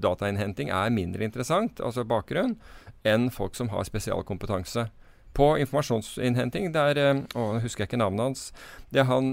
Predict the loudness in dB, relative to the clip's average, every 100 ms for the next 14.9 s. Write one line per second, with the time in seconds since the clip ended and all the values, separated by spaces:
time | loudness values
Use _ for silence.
0 | 0 -2 0 0 -2 -2 -4 -4 -4 -4
1 | 0 0 2 0 -2 -2 -4 -2 0 0
2 | 0 0 0 0 0 -4 -10 -20 -20 _
3 | -20 -10 -10 -10 -18 -20 -4 4 8 8
4 | 6 0 -4 -6 -2 -2 -2 0 0 2
5 | 0 -2 -4 0 2 0 -4 -14 _ -20
6 | -20 -20 -20 _ -16 -6 0 2 2 2
7 | 0 -2 0 0 0 -6 -6 -6 -6 -2
8 | -4 -2 -4 0 0 0 -4 -2 -2 0
9 | 0 2 2 0 -4 -2 -2 0 0 2
10 | 0 0 -2 -6 -2 -4 2 4 4 -2
11 | -10 _ _ -20 _ _ _ _ -4 6
12 | 8 8 4 0 0 0 0 0 4 6
13 | 6 6 6 4 4 4 6 6 6 2
14 | 4 4 2 2 0 4 2 2